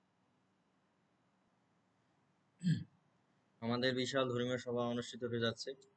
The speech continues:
অনুষ্ঠানটা হচ্ছে সাফল্যমণ্ডিত হোক এবং আমরা হচ্ছে যেন সঠিক সিদ্ধান্তে পৌঁছাইতে পারি,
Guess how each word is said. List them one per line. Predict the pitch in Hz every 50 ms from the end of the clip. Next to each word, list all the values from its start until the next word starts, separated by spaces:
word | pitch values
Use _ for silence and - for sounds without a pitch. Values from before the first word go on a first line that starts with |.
| _ _ _ _
অনুষ্ঠানটা | 117 117 117 - - 131 120 120 120 117
হচ্ছে | 117 117 120 117
সাফল্যমণ্ডিত | 117 117 110 110 117 117 117 117 117 117 113 113 113 113 117
হোক | 113 113 123 131 - _ _ _ _ - - - - - - _ -
এবং | 117 110 110 113 113 117
আমরা | 113 113 113 113 120 117
হচ্ছে | 117 113 117 113
যেন | 110 117 117 117
সঠিক | 117 117 120 110 123 120 -
সিদ্ধান্তে | - 123 110 107 117 113 113 117
পৌঁছাইতে | 117 117 113 110 131 127 113 127 123
পারি, | 123 127 135 135 131